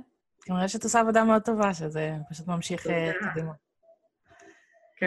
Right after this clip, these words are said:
Speaker 1: אה,
Speaker 2: אני חושבת שזה, אה, צריך להגיד שזה... עצמאות זה דבר מ-, אה, מאוד קשה. כלומר,
Speaker 1: כן.
Speaker 2: זה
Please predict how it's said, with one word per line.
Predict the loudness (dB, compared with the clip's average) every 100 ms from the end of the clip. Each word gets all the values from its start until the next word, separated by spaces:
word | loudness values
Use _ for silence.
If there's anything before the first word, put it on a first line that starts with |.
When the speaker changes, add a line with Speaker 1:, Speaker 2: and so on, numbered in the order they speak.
| 2
Speaker 1:
אה, | 0 -2 -2
Speaker 2:
אני | -2 -4
חושבת | -4 -4 -2 2
שזה, | 4 6 6 6 2 -4 -18 -20 -14 -2
אה, | 0 2 2 2
צריך | 2 4
להגיד | 6 4 4 -2
שזה... | -2 0 2 2 0 -4 -8 -20 -14 -10
עצמאות | 0 4 4
זה | 6
דבר | 4 6 4
מ-, | 4 -4 -12 _ _ _ _ _ _ _ -4
אה, | -4 -4 _ _ -6
מאוד | 0 4 6 6
קשה. | 2 0 -2 -6 -16 _ _ _
כלומר, | 0 2 2 -2 -8 -20 _ _ -14 -14 _ _
Speaker 1:
כן. | -12 -10
Speaker 2:
זה | -2 2